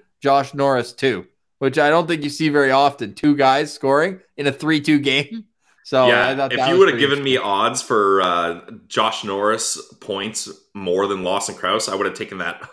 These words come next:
Speaker 2: <laughs> all day of the week, but wouldn't have turned out great.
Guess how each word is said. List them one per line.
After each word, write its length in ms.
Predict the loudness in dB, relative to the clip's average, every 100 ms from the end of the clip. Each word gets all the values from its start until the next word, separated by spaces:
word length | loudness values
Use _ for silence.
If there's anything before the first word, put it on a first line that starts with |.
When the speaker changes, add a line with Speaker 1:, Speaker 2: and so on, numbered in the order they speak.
| -20
Speaker 2:
<laughs> 120 | _
all 300 | -8 -4 -4 -4
day 200 | -4 -4
of 80 |
the 80 | -4
week, 340 | -4 -4 -6 -8
but 220 | -8 -8 -12 -20 _ _ _
wouldn't 220 | -2 -2
have 120 | -4 -4
turned 240 | -4 -2
out 220 | -2 -2
great. 260 | -4 -6 -8